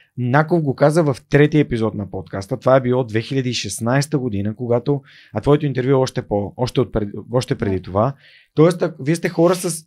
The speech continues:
Speaker 1: явната мисия това нещо в България да, да се случва наистина. И, и, и,
Speaker 2: Така е.
Speaker 1: и го виждам просто в тия пет години, и знаеш къде, нали, как от, а, и от сделката на, на, на Телерик, после, а, Fight и другите,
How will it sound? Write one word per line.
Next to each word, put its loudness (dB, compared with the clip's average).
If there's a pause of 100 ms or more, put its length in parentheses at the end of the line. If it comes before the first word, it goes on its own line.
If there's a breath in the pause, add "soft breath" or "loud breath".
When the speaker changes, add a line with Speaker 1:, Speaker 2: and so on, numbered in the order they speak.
Speaker 1:
явната 2
мисия 2 (400 soft breath)
това 2
нещо 0
в -2
България 6
да, 2 (280 soft breath)
да 2
се 0
случва 0
наистина. 2 (280)
И, -2
и, -6
и, -4
Speaker 2:
Така -4
е. -2
Speaker 1:
и -4
го -2
виждам 2
просто 0 (300 loud breath)
в -10
тия 4
пет 4
години, 2 (340 soft breath)
и -2
знаеш 4
къде, 6
нали, 0
как 0
от, -4
а, 2 (120)
и -4
от -4
сделката 2
на, -2
на, -6
на -6
Телерик, -2 (280 soft breath)
после, 2
а, 0
Fight 4
и -2
другите, 0